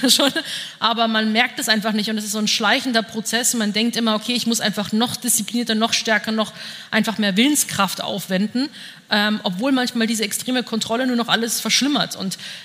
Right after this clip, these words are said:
ähm, das hab ich dann irgendwie gemerkt. Und das, bevor man die Reißleine zieht, sollte man das machen. Und wir, leider ist, ist schon die Zeit im roten Bereich, deswegen müssen wir jetzt auch langsam zum Ende kommen. Aber einfach, glaub ich, unsere Message an euch ist, dass ihr auf euch aufpasst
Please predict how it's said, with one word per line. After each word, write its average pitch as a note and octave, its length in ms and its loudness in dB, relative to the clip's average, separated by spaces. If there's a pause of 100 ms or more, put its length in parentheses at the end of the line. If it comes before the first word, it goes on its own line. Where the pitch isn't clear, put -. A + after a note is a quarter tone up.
ähm, G3+ 640 2
das A3 200 0
hab A3+ 80 -2
ich G#3+ 60 -4
dann A#3 120 0
irgendwie A3 200 2
gemerkt. G#3+ 360 2
Und A3+ 60 -4
das, - 180 -6 (100)
bevor A#3 300 -2
man C4 160 2
die G#3+ 120 0
Reißleine A#3 540 2
zieht, A#3+ 220 -2
sollte G#3 240 -4
man G3+ 140 0
das G3 120 0
machen. G#3 280 0
Und G3 80 -2
wir, G3 100 0
leider G3 240 -2
ist, F#3+ 160 -8
ist G#3+ 320 -4
schon G#3 160 -2
die G#3+ 100 -6
Zeit B3 300 2
im A#3+ 140 2
roten C4 340 0
Bereich, C#4+ 400 0
deswegen C4+ 320 0
müssen B3+ 160 -2
wir B3 60 -8
jetzt A3+ 80 -6
auch A#3 80 0
langsam A#3+ 260 0
zum A#3 140 -4
Ende B3 240 0
kommen. B3 260 0 (300)
Aber A3 180 2
einfach, B3 320 0
glaub A#3+ 140 2
ich, A#3+ 80 -4
unsere B3 220 0
Message A#3 340 2
an A3+ 100 -4
euch A#3 240 -2
ist, A#3 120 -6
dass A3+ 160 -4
ihr A#3 140 -2
auf A3+ 120 -6
euch G#3 160 -8
aufpasst C4 720 -2